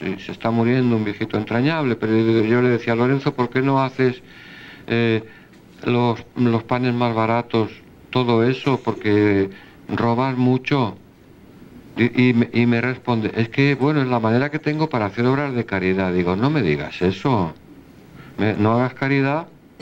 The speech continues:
y roba menos a la gente. La verdadera caridad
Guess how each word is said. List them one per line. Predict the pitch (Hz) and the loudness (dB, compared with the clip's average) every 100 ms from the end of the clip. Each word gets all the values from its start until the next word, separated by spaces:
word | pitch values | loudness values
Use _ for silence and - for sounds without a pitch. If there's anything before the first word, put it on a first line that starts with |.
| - - - - - - - - - - - - - | -14 -14 -18 -20 -20 -20 -20 -20 -20 -20 -20 -20 -8
y | - | -2
roba | 101 107 113 123 | 0 0 0 0
menos | 135 139 160 | 0 0 -2
a | 151 | 0
la | 127 107 | -2 -2
gente. | 135 151 127 | -4 -2 -2
La | 98 | 0
verdadera | 98 90 90 117 131 | 0 0 0 0 -2
caridad | 135 143 147 156 | -2 0 0 -2